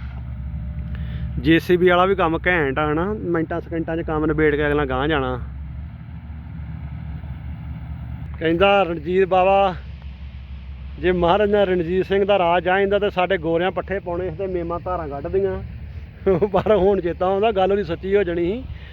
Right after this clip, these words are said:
ਗੋਰੇ ਗੋਰੀਆਂ ਇੱਥੇ ਵੀ ਹੱਥੀਂ ਕੰਮ ਕਰਦੇ, ਏਡੀ ਗੱਲ ਨੀ ਗੀ। ਆਓ ਦੇਖੋ, ਚੰਗਾ ਫਿਰ ਦੋਸਤੋ, ਮੈਂ ਵੀ ਨਿਕਲਾਂ,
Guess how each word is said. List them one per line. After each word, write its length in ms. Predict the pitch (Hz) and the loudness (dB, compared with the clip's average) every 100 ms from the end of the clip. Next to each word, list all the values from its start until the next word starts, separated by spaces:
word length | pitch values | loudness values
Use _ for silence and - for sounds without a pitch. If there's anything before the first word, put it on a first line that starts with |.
| - - | -14 -8
ਗੋਰੇ 320 | 135 175 202 | 0 4 4
ਗੋਰੀਆਂ 320 | 190 202 214 | 4 2 2
ਇੱਥੇ 220 | 196 185 | -2 -4
ਵੀ 80 | 240 | -4
ਹੱਥੀਂ 260 | 214 - 165 | -4 -6 -8
ਕੰਮ 260 | 151 143 147 | -6 -6 -2
ਕਰਦੇ, 360 | 156 143 175 | -2 0 0
ਏਡੀ 220 | 160 156 | 0 0
ਗੱਲ 240 | 143 135 131 | 0 0 0
ਨੀ 120 | 131 | 0
ਗੀ। 180 | 143 123 - - - - | -2 -4 -8 -14 -16 -2
ਆਓ 200 | 170 165 | 2 4
ਦੇਖੋ, 340 | 143 147 151 139 110 - - - - - - - - - - - - - - - - - - | 4 0 0 -2 -4 -16 -20 -18 -18 -16 -16 -16 -16 -16 -14 -14 -12 -12 -12 -12 -12 -12 2
ਚੰਗਾ 260 | 175 190 | 6 6
ਫਿਰ 120 | 202 226 | 6 4
ਦੋਸਤੋ, 360 | 202 196 220 | 4 4 2
ਮੈਂ 160 | 214 190 | 2 4
ਵੀ 80 | 220 | 4
ਨਿਕਲਾਂ, 420 | 180 165 202 | 4 2 2